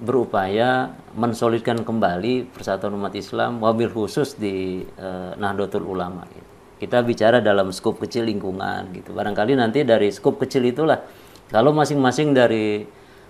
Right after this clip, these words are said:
wilayah yang kecil, misalnya lingkungan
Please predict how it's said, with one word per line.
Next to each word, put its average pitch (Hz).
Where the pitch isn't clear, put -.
wilayah 117
yang 113
kecil, 107
misalnya 107
lingkungan 101